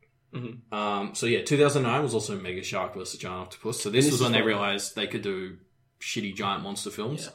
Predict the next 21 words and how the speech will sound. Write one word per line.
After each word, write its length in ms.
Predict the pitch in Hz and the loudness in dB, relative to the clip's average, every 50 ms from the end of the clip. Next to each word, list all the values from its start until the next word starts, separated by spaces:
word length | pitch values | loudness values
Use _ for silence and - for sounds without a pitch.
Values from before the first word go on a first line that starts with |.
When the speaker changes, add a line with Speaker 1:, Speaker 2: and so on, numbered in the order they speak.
| - - - _ _ - | -18 -20 -20 _ _ -4
Speaker 2:
And 100 | 117 117 | 0 4
so 100 | 131 127 | 6 8
I 80 | 139 | 8
discovered 420 | 147 151 139 - 143 135 131 131 120 | 8 6 4 4 4 6 6 4 2
the 80 | 120 | 0
film 260 | - - 117 113 110 | 0 2 2 2 2
this 220 | 107 104 - - 107 | 0 -2 -2 -2 0
year 180 | 101 104 101 | 0 2 2
after 280 | 98 95 92 - - 101 | 0 -2 -4 -6 -8 -8
seeing 420 | - - 101 101 101 101 98 95 | -6 -4 -4 -2 -2 -2 -2 -2
the, 560 | 95 95 95 101 98 95 95 92 95 92 - - - _ - | -4 -2 -2 -2 -2 -2 -4 -4 -6 -6 -8 -10 -16 _ -8
the 80 | 127 | -8
trailer 360 | 117 - - 113 104 110 123 143 | -8 -4 -2 0 2 2 0 0
online. 320 | - - 101 101 101 165 | -2 -2 -2 -2 -2 0
Speaker 1:
You 60 | 185 | 0
didn't 220 | 240 247 254 233 185 | 0 0 0 0 0
mention 320 | 185 208 202 - 208 185 | -2 0 0 -2 -2 -2
some 200 | - - 170 165 | -2 0 0 2
of 60 | 165 | 2
my 120 | 160 151 151 | 2 0 -2
favourites 760 | 156 - 151 185 196 - 127 - - - - - - - | -2 0 0 0 0 0 -2 -8 -8 -10 -16 -16 -16 -16